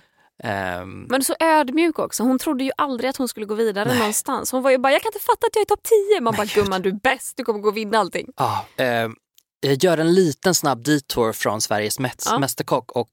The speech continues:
Speaker 1: det programmet som vi följer slaviskt när det sänds är ju Hela Sverige bakar.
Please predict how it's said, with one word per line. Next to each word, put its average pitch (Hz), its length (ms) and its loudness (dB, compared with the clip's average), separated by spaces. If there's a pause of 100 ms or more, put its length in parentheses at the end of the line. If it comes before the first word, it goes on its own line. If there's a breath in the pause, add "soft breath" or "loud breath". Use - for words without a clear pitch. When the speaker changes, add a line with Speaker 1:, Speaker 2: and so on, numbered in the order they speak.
(360)
Speaker 1:
det 123 260 0
programmet 117 500 -2
som 120 140 -6
vi 110 120 -4
följer 107 420 -2
slaviskt 143 840 0
när 107 100 -6
det 110 220 -2
sänds - 380 -8 (260 loud breath)
är 110 200 -2
ju 98 160 -8
Hela 101 260 -8
Sverige - 280 -8
bakar. - 380 -18